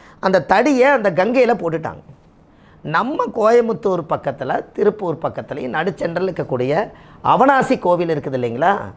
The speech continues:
அந்த கோவிலுக்கு இவங்களே வந்து சொத்து பத்தெல்லாம் எழுதி வைக்காம இவங்க போனதுனால, அந்த காலத்திலேயே எப்படி அவங்கள வரவழைச்சு,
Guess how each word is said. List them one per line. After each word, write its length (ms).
அந்த 360
கோவிலுக்கு 680
இவங்களே 400
வந்து 540
சொத்து 400
பத்தெல்லாம் 280
எழுதி 240
வைக்காம 400
இவங்க 180
போனதுனால, 520
அந்த 480
காலத்திலேயே 560
எப்படி 340
அவங்கள 40
வரவழைச்சு, 880